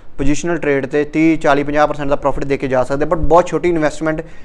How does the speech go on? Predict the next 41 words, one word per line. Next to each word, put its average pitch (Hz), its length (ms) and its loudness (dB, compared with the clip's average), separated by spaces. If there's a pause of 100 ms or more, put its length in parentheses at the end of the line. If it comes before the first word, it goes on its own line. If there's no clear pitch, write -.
(140)
ਕਿਉਂਕਿ 151 280 0
ਮੈਨੂੰ 165 300 0
ਹਜੇ 156 120 2
ਡਿਟੇਲ 147 380 0
ਵਿੱਚ 160 120 0
ਮੈਂ 160 120 0
ਇਹਦੇ 160 120 -2
ਫੰਡਾਮੈਂਟਲ 143 500 -2
ਡਿਸਕਸ 143 340 -6
ਦੇਖੇ 135 480 -4
ਨਹੀਂ 156 120 -2
ਗੇ, 175 200 -2 (580)
ਗਾਂਹ 147 180 6
ਦੇਖ 156 260 4
ਲਾਂਗੇ, 160 220 0
ਜ਼ਿਆਦਾ 135 460 2
ਬੈਟਰ 151 260 2
ਲੱਗੇ 143 220 0
ਤਾਂ 151 160 -2
ਆਪਾਂ 143 240 -6
ਕੋਈ 139 180 -6
ਨਾ 139 80 -6
ਕੋਈ 143 180 -6
ਇਹਦੇ 135 160 -4
'ਚ 170 120 -6 (420)
ਐਕਸ਼ਨ 143 340 -4
ਲੈਣ 135 140 0
ਦੀ 131 100 -4
ਕੋਸ਼ਿਸ਼ 120 340 -8
ਕਰਾਂਗੇ। 110 400 -6 (800)
ਸੇਲਜ਼ 143 380 2
ਗਰੋਥ 156 240 4
ਤਾਂ 160 80 0
ਚੰਗੀਆਂ 147 420 -2
ਵੱਧ 135 220 2
ਰਹੀਆਂ, 143 340 -2 (360)
ਪ੍ਰੋਫਿਟ 139 280 2
ਗਰੋਥ 156 300 0
ਥੋੜ੍ਹਾ 151 160 2
ਬਹੁਤ 147 300 0
ਘਟਿਆ, 131 240 2